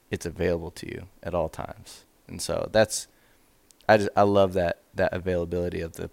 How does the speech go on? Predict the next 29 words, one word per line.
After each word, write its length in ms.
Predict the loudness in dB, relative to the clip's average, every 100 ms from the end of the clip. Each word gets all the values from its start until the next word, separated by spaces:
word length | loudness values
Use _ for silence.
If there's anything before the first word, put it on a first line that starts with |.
| -2
of 200 | -2 0
the 220 | -2 -2
facility 580 | -4 -6 -2 -2 -2 -2
of, 220 | -6 -12 _ _ _ _ -10
I 100 | -8
can 80 | -4
go 120 | -4
get 160 | -2 -4
a 40 |
lift 260 | -6 -8 -10
in, 180 | -12 -10
I 120 | -10
can 100 | -8
go 180 | -6 -6 -10 _ _ -8
run 140 | -4
on 80 | -2
the 60 | -4
treadmill, 460 | -4 -4 -4 -12 -6
and 100 | -6
as 120 | -6
a 40 |
coach, 280 | -6 -6 -4
I 80 | -6
can 140 | -6
go 120 | -8 -6
get 160 | -4
in 80 | -6
the 60 | -6
sauna, 420 | -6 -6 -8